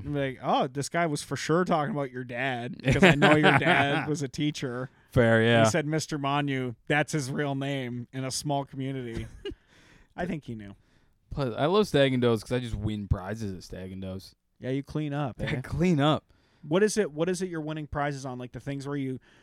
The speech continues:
Speaker 1: put, like, two tickets in here if you wanna be entered in the raffle. Is it fifty fifties? What is it?
Speaker 2: Um, one thing I won was essentially who drank the most.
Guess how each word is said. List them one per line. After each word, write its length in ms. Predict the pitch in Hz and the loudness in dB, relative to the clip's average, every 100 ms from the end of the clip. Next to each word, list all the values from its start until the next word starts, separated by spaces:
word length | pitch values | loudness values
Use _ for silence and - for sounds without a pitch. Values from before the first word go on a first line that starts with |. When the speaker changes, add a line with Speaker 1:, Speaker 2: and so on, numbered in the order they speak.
| _ - | _ -2
Speaker 1:
put, 160 | 165 143 | -2 0
like, 160 | 143 _ _ _ - | -8 _ _ _ -8
two 140 | 160 | -4
tickets 380 | 151 160 151 - | -4 -4 -8 -8
in 80 | 143 | -8
here 260 | 120 135 | -4 -4
if 100 | 143 151 | -4 -4
you 40 | |
wanna 140 | 143 | -4
be 100 | 139 | -2
entered 300 | 143 143 143 | -4 -4 -6
in 160 | 139 139 | -6 -8
the 80 | 131 | -8
raffle. 500 | 135 135 131 147 135 | -6 -6 -6 -6 -6
Is 140 | 127 | -6
it 100 | 120 | -10
fifty 300 | - 135 127 | -10 -10 -10
fifties? 680 | - 143 - 143 139 135 - | -8 -8 -6 -6 -6 -6 -2
What 160 | 113 | 0
is 80 | 117 | 2
it? 40 | 113 | 2
Speaker 2:
Um, 340 | 113 110 110 - _ _ - | 0 -2 -6 -12 _ _ -10
one 360 | 131 135 156 165 | 0 4 4 4
thing 220 | 165 160 | 4 6
I 80 | 143 | 6
won 540 | 131 131 127 127 123 _ _ _ _ _ _ - | 8 8 8 4 0 _ _ _ _ _ _ -14
was 240 | - 131 120 | 0 2 2
essentially 600 | 120 - 143 135 127 120 | 0 2 2 2 2 6
who 120 | 117 | 6
drank 440 | 113 107 113 113 - | 6 4 4 0 -4
the 100 | 107 | -4
most. 500 | 98 98 - - | -2 -4 -6 -12